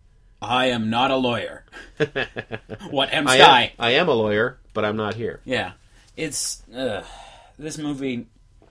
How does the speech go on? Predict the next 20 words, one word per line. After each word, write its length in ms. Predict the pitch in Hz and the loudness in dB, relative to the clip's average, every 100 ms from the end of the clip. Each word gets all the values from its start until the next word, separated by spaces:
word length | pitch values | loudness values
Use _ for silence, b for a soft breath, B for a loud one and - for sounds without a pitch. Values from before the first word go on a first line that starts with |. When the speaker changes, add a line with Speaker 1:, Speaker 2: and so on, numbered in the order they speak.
| - _ - B B B B | -20 _ -20 B B B B
Speaker 1:
I 60 | 202 | 2
also 300 | 427 440 311 | 2 0 -4
think 300 | 180 233 190 | -2 -4 -2
that, 240 | 175 165 165 | 0 0 -2
you 80 | |
know, 160 | 156 139 | -4 -4
the, 220 | 135 156 | -6 -8
just 260 | 139 196 - | -8 -10 -8
the 140 | 196 | -6
amount 420 | 165 139 143 165 - | -4 -4 -4 -6 -6
of 240 | 127 113 | -8 -8
just, 280 | 117 117 - - - - - - b b b b b b _ - _ - _ _ _ _ _ - _ - _ - | -12 -12 -14 -20 -20 -20 -20 -20 b b b b b b _ -20 _ -20 _ _ _ _ _ -20 _ -20 _ -10
yeah, 260 | 156 135 | -6 -4
it's, 280 | 120 131 - | -4 -8 -10
it's 240 | - - | -12 -12
just 240 | - 175 - | -8 -8 -6
like 200 | 143 113 | -6 -4
one 260 | 123 151 | -4 -4
guy 300 | 143 131 120 | 0 0 -2
fucked, 380 | 113 - 117 - | -6 -10 -12 -12